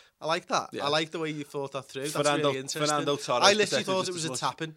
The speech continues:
Speaker 2: Yeah.
Speaker 1: That's how I, that, and that's what led me to Ronnie Rosenthal. Like.
Speaker 2: Yeah, yeah.
Speaker 1: Um,
Speaker 2: But,
Speaker 1: all
Speaker 2: uh,
Speaker 1: good answers.
Speaker 2: Yeah, absolutely.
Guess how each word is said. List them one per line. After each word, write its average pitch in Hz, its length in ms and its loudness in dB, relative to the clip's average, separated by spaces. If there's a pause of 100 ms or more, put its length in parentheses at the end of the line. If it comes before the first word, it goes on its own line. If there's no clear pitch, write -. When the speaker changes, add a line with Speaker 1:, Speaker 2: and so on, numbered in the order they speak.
Speaker 2:
Yeah. 123 160 -2
Speaker 1:
That's 160 180 -2
how 165 140 4
I, 135 160 2
that, 143 500 -4
and 139 140 -4
that's 135 180 -4
what 143 160 -4
led 135 200 0
me 139 80 -2
to 147 120 -4
Ronnie 123 200 -2
Rosenthal. 123 680 -8
Like. 104 100 -6
Speaker 2:
Yeah, 95 100 -8 (360)
yeah. 110 180 -8 (280)
Speaker 1:
Um, 104 60 -16 (260)
Speaker 2:
But, 123 120 4
Speaker 1:
all 120 140 12
Speaker 2:
uh, - 20 4
Speaker 1:
good 233 140 4
answers. 196 520 2
Speaker 2:
Yeah, 110 280 4
absolutely. 110 580 0